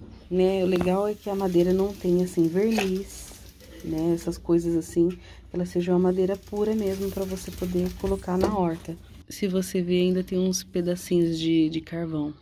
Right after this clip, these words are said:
aqui. É, uma coisa interessante também, gente, que eu vou falar pra vocês, se você tá tendo problemas com caracol, lesma na horta, coloca um pouquinho de cinzas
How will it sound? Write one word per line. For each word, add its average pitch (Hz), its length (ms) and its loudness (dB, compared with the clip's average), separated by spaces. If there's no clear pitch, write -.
aqui. - 400 -6
É, 165 260 2
uma 180 160 2
coisa 202 280 0
interessante 160 640 0
também, 165 360 4
gente, 156 320 0
que - 80 -8
eu 165 60 -4
vou 160 160 -6
falar 151 260 -10
pra 156 140 -10
vocês, 160 520 0
se - 180 -4
você 175 260 -4
tá 185 140 -4
tendo 175 240 2
problemas 165 1000 0
com 156 960 0
caracol, 165 920 0
lesma 160 800 2
na 151 160 -2
horta, 160 560 -4
coloca 185 480 -2
um 196 100 0
pouquinho 190 380 0
de 185 100 2
cinzas 185 800 -4